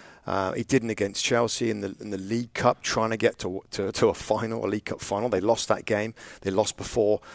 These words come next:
of course, home against Man United. So it, it's, it, it's been, it's that sort of season, it's that sort of time. But they found a way. They found a way to, to win it. And, and, and, and fair play to Llorente.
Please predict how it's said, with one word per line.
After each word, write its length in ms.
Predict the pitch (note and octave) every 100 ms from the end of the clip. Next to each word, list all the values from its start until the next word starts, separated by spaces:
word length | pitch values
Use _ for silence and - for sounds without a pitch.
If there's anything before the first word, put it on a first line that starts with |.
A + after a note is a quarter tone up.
| - -
of 80 | -
course, 240 | B2 G#2+
home 180 | G#2+ G#2+
against 260 | G#2+ G#2+ -
Man 140 | A2
United. 560 | G#2+ G2 F#2 - A#2 - - - -
So 340 | D3 C3+ -
it, 140 | - -
it's, 360 | - - - - _
it, 140 | F3+ -
it's 200 | F#3 -
been, 260 | - D#3+ -
it's 180 | D#3 -
that 200 | D#3+ -
sort 220 | - E3
of 80 | -
season, 260 | G3 C3
it's 120 | A#2 -
that 180 | C3+ -
sort 300 | - C3 -
of 40 |
time. 220 | F3 D3
But 100 | -
they 100 | C#3+
found 360 | - D3 D3+ D3
a 60 |
way. 360 | C#3 D#3 - -
They 100 | -
found 300 | B2+ D#3 -
a 60 | E3
way 200 | F2+ G3
to, 300 | D#3 D3+ D#3 -
to 100 | D3+
win 200 | - G3+
it. 120 | - _ -
And, 260 | B2 B2+ - - - -
and, 140 | D3+
and, 180 | D3 D3+ -
and 200 | D3+ -
fair 200 | F#3+ -
play 180 | F3
to 100 | E3+
Llorente. 520 | F3+ F3 G#3 - D#2+